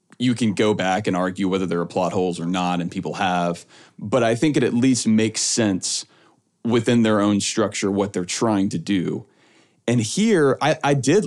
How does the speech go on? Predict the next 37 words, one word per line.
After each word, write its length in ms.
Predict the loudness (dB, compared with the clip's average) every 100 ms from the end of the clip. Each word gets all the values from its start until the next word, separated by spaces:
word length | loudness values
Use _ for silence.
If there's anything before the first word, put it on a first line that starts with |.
| 0
like, 140 | 0 2
I 20 |
really 320 | 4 4 4
liked 460 | 2 2 0 -2 -4
that 180 | -4
scene 500 | -4 0 2 4 2
from 160 | 0 -2
Michael 280 | -2 -2 -6
Keaton 340 | -4 -2 -2
where 120 | -2
he's 180 | -2 -4
explaining 580 | -6 -6 -2 2 2 0
it, 180 | -4 -6
but 180 | -4 0
I 140 | 0
just 200 | 0 0
don't 240 | 0 0 0
think 300 | 0 0 2
that 140 | 0
it 80 | 0
necessarily 480 | 0 0 2 2 0
provided 580 | -2 -2 0 0 0 -2
a 80 |
framework 800 | -6 -4 0 0 0 -2 -4 -10 -20 -20 _ _ -18
that 540 | -6 -2 0 0 -2 _ _ _ _ _ _ _ -8
we 300 | -4 0 0
could 160 | -2 -6
work 420 | -4 -2 -2 -2
with 440 | -6 -6 -8 -14 -2
until 320 | 0 2 2
the 100 | 2
very 480 | 0 2 4 4 4
end, 300 | 2 0 0
you 60 | 2
know, 100 | 2
whenever 300 | 2 0 0
he's, 340 | 0 0 -4